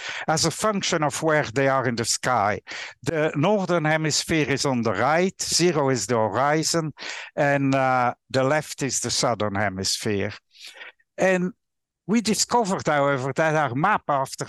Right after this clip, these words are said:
ten years was not quite symmetric, isotropic anymore. And it was u-, d-, due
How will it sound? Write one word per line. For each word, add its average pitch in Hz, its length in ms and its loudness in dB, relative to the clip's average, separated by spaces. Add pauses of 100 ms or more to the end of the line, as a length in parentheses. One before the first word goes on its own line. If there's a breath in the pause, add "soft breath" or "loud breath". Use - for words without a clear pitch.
ten 160 300 -2
years 160 420 2 (400 loud breath)
was 165 300 0
not 220 240 0
quite 160 340 2
symmetric, 139 680 0
isotropic 135 920 -2
anymore. 107 580 0 (380 loud breath)
And 160 160 2
it - 200 -2
was 180 300 0
u-, 196 260 0
d-, 113 140 -12 (160)
due 156 520 2